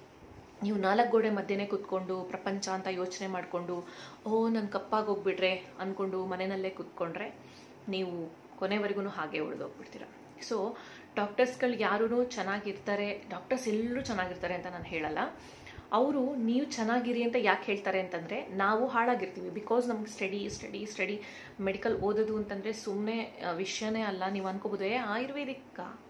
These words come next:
ಅಷ್ಟೇನಾ?" ಅಂತ ಹೇಳ್ತಾರೆ. But ಆಯುರ್ವೇದಿಕ್‌ನಲ್ಲಿ ನಾವು ಆಯುರ್ವೇದಿಕ್ ಓದ್ಬೇಕು, modern ಓದ್ಬೇಕು, ಎಲ್ಲ ಸಬ್ಜೆಕ್ಟ್‌ಗಳನ್ನು ನಾವು ಓದ್ಬೇಕು. So modern ಬುಕ್ಸ್‌ಗಳನ್ನು ಓದ್ಬೇಕು, ಆಯುರ್ವೇದಿಕ್ refer ಮಾಡ್ಬೇಕು. Medical is not a simple degree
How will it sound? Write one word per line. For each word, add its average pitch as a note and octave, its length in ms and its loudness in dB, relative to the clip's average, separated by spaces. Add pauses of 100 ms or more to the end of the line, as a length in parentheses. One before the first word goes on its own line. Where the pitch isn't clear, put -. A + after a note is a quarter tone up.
ಅಷ್ಟೇನಾ?" B3 460 0
ಅಂತ F#3+ 240 -2
ಹೇಳ್ತಾರೆ. F3 540 2 (420)
But G#3 120 2
ಆಯುರ್ವೇದಿಕ್‌ನಲ್ಲಿ G#3+ 840 2
ನಾವು G#3 180 2
ಆಯುರ್ವೇದಿಕ್ G#3+ 520 2
ಓದ್ಬೇಕು, E3+ 460 -2
modern G3+ 460 2
ಓದ್ಬೇಕು, F3 540 -4 (360)
ಎಲ್ಲ G#3 220 2 (260)
ಸಬ್ಜೆಕ್ಟ್‌ಗಳನ್ನು G#3 680 -2
ನಾವು E3+ 200 -2
ಓದ್ಬೇಕು. - 400 -8
So F#3+ 240 -6
modern A3 380 2
ಬುಕ್ಸ್‌ಗಳನ್ನು G3 540 -4
ಓದ್ಬೇಕು, F3 420 -2
ಆಯುರ್ವೇದಿಕ್ G3+ 500 0
refer F#3 260 -4
ಮಾಡ್ಬೇಕು. E3+ 580 -6 (540)
Medical G#3 340 0 (100)
is A3 220 -4
not F#3+ 200 0
a G#3+ 180 0
simple F#3+ 420 -2 (1300)
degree E3 300 -2